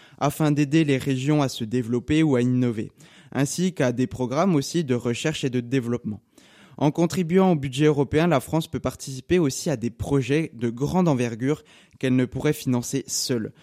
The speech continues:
On pourrait mentionner Galileo, le G P S européen, ou Copernicus, le programme européen de surveillance de la Terre. Il y a aussi d'autres programmes de recherche sur la fusion nucléaire,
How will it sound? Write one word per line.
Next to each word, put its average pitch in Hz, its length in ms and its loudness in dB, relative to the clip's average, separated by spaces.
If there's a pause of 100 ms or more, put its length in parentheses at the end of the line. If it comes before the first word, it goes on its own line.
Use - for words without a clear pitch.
(240)
On 123 100 -2
pourrait 131 240 -2
mentionner 131 640 2
Galileo, 131 560 2
le 165 100 2
G 123 220 -4
P 127 160 -4
S 123 180 -4
européen, 127 460 -4
ou 170 120 2
Copernicus, 143 920 -2 (280)
le 135 140 0
programme 160 480 -2
européen 135 400 0
de 120 100 -2
surveillance 135 640 -2
de 123 60 -2
la 110 160 -4
Terre. - 320 -20 (380)
Il 127 80 -2
y - 20 2
a 131 40 4
aussi 127 280 -2
d'autres 135 320 0
programmes 123 520 -2
de 120 60 -2
recherche 117 600 -4
sur 117 160 -8
la 110 100 -6
fusion 127 380 -4
nucléaire, 110 640 -6